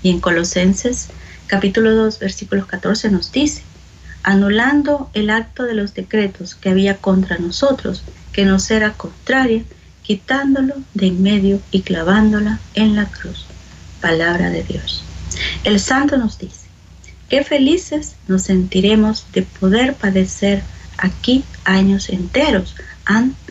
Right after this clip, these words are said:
años que sufrir un solo día en el otro mundo". Aquí lo que nos dice es que es mejor padecer nuestras penas y pecados acá que irlas a pasarlas al purgatorio,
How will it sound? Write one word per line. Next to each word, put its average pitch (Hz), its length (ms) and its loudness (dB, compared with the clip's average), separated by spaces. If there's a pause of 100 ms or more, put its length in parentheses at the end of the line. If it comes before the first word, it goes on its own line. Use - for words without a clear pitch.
años 277 400 4
que 202 300 -2 (220)
sufrir 294 600 -2
un 240 160 0
solo 214 300 2
día 262 280 2
en 202 120 4
el 190 100 4
otro 196 240 2
mundo". 220 420 4 (120)
Aquí 190 240 -4
lo 262 160 0
que 277 100 -2
nos 254 260 0
dice 294 440 0 (1000)
es 196 180 0
que - 140 -4
es 214 100 -6
mejor 208 340 2 (140)
padecer 185 500 -2 (200)
nuestras - 720 -4 (100)
penas 196 500 2
y - 20 -18
pecados 220 760 -2
acá 349 300 -2 (840)
que 185 260 2 (200)
irlas 190 520 2 (200)
a 180 220 -2 (640)
pasarlas 180 720 -2
al 165 120 -4
purgatorio, - 760 -2